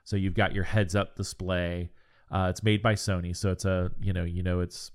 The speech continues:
probably gonna be pretty decent. Then, um, they say it will record for a hundred minutes straight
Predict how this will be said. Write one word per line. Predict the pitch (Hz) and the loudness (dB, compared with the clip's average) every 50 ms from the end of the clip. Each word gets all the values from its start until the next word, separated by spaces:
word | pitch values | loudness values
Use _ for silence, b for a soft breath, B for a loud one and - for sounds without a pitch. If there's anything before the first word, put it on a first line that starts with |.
| - - | -10 -6
probably | - 101 90 90 87 90 90 | -4 -2 -2 -2 -2 -4 -4
gonna | 82 90 85 | -4 -4 -6
be | 92 90 | -4 -6
pretty | 85 - - 101 95 | -6 -6 -6 -6 -4
decent. | 87 95 90 85 - - 92 87 - - b b b b b b b b b b b b b - | -2 -2 -4 -4 -4 -4 -6 -6 -6 -10 b b b b b b b b b b b b b 2
Then, | 107 110 107 104 104 101 101 101 95 98 - - | 4 6 6 6 6 6 4 4 2 0 -2 2
um, | 104 101 98 98 95 95 95 95 92 90 92 - _ _ _ _ _ _ _ _ _ - | 2 4 4 4 4 4 4 2 0 0 -4 -8 _ _ _ _ _ _ _ _ _ -14
they | - 104 98 107 113 117 139 | -10 -2 4 6 6 6 6
say | 143 - - 160 127 113 107 107 | 4 2 2 4 4 6 6 4
it | 104 - - 110 110 - | 4 2 2 0 2 2
will | 113 107 101 87 | 2 0 0 0
record | 95 101 87 - - - - 143 143 123 104 92 90 90 87 90 | 0 -2 -4 -4 -4 -2 2 4 4 6 6 4 4 2 -2 -4
for | - 98 95 | -4 -2 -2
a | 87 | -2
hundred | 87 - 117 113 104 110 101 | 0 2 2 2 2 2 -2
minutes | 101 101 98 - - | -2 -2 -4 -4 -10
straight | - - - 98 95 90 - - | -8 -4 -2 -2 -2 -2 -6 -10